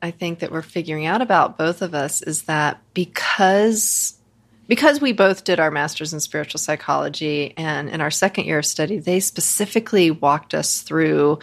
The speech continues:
the process of heartfelt projects, like taking on a project that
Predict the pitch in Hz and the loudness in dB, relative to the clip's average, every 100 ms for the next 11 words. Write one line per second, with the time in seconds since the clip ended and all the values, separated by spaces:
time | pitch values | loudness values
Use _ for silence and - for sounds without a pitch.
0 | - - - _ 180 180 - 180 - 165 | -8 -18 -20 _ 0 2 4 2 2 0
1 | 156 - 147 147 - - - 170 - 151 | -2 -2 -4 -4 -10 -4 0 0 0 -6
2 | - - 185 170 139 78 - - - - | -2 2 2 0 -4 -6 -8 -8 -10 -14
3 | _ - 196 202 175 147 147 - 135 139 | _ -6 -4 -2 0 -2 -2 0 0 2
4 | 143 139 - - | -4 -6 -6 -6